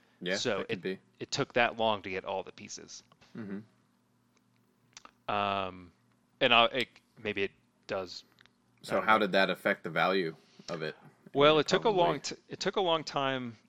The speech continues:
Speaker 2: to change things, but ultimately it did end China's monopoly on,
Speaker 1: Yeah.
Speaker 2: uh, because once that culture, the Byzantine culture, and then the Ottoman,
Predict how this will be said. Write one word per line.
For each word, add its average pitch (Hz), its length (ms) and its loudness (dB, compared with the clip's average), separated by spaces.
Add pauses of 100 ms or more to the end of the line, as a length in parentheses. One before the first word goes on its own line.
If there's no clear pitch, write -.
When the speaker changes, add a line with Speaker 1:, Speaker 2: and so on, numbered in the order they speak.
(100)
Speaker 2:
to 113 640 -4
change 117 420 -4
things, 101 360 -6
but 107 220 0
ultimately 117 560 2
it 101 100 -6
did 107 240 -2
end 98 420 -8 (100)
China's 95 400 -6
monopoly 95 640 -8
on, 95 400 -6
Speaker 1:
Yeah. 85 160 -8 (800)
Speaker 2:
uh, 95 220 0
because 107 640 -4 (140)
once - 480 -6 (840)
that 107 260 2
culture, 117 440 -4
the 104 60 -14
Byzantine 107 460 -6
culture, 110 460 -4 (320)
and 101 200 -6
then 90 220 -6 (120)
the 98 100 -8
Ottoman, 90 340 -8